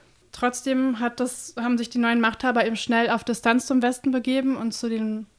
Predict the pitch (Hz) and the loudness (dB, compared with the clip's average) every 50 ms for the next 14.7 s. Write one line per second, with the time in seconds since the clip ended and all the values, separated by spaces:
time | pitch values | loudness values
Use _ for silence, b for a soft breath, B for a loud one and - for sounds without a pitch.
0 | _ _ - - 233 - - 226 226 254 262 - 277 277 - - - 254 - - | _ _ -14 -12 -10 -6 -2 0 0 0 2 0 0 0 -2 -4 -6 -2 0 2
1 | 247 254 262 254 240 226 233 233 220 220 220 - b b b b b b b b | 2 4 4 2 0 0 0 0 0 0 -2 -2 b b b b b b b b
2 | b b b b b - 247 240 - 240 240 240 247 262 254 247 - 247 240 - | b b b b b 0 2 4 6 6 6 6 6 4 4 4 4 4 4 4
3 | 240 240 240 - 254 233 226 220 208 214 208 208 214 - 247 240 214 220 - - | 4 2 4 4 2 2 4 2 2 4 4 2 2 0 0 0 0 -2 -4 -2
4 | - 220 208 190 208 220 277 285 - - 269 262 254 247 262 269 - - - 254 | -2 0 2 4 4 4 4 2 2 0 0 0 2 0 0 -2 -4 -6 -10 -10
5 | - - 269 262 254 262 269 269 277 285 277 - - 240 240 233 233 233 220 - | -6 -2 0 2 2 4 4 4 4 4 2 2 0 2 4 4 4 4 2 0
6 | - - 226 233 226 226 220 214 214 208 - - 240 240 - 254 240 247 262 240 | 0 2 4 4 4 4 4 4 2 2 4 4 4 6 6 6 6 6 6 4
7 | 247 240 - - 233 233 240 240 - - 220 226 220 - 226 220 - - 233 226 | 2 0 2 2 4 4 4 2 0 0 2 2 2 2 0 -2 0 2 2 2
8 | 214 - - 240 226 220 214 220 208 B B B B B B B B B B B | 2 2 2 4 4 6 6 4 2 B B B B B B B B B B B
9 | B - 233 220 240 262 254 262 247 233 226 220 233 233 - 226 208 180 226 285 | B 2 4 6 6 6 6 6 4 2 0 0 0 -2 0 -2 -2 0 2 2
10 | 294 - 254 262 - - 254 247 262 254 - 262 262 254 - - - 269 269 269 | 4 4 4 4 4 4 4 6 6 6 4 2 0 0 0 -2 0 2 4 4
11 | 277 285 285 - - - - 233 226 226 220 208 220 - - 240 226 220 226 240 | 4 2 2 -2 -8 -4 -2 0 0 0 0 -2 -4 -2 -2 -2 0 2 0 0
12 | 233 - - - 269 254 240 - b b b b b b b b b b b b | -2 -4 -4 -2 -2 -2 -2 -6 b b b b b b b b b b b b
13 | b b b b b _ - 226 240 247 - - - 226 240 247 240 233 214 226 | b b b b b _ 0 2 2 0 -2 -4 -2 0 2 4 6 6 4 4
14 | - - 240 233 - 240 185 214 226 226 220 214 220 208 | 4 2 2 4 4 2 4 4 4 4 2 2 0 -2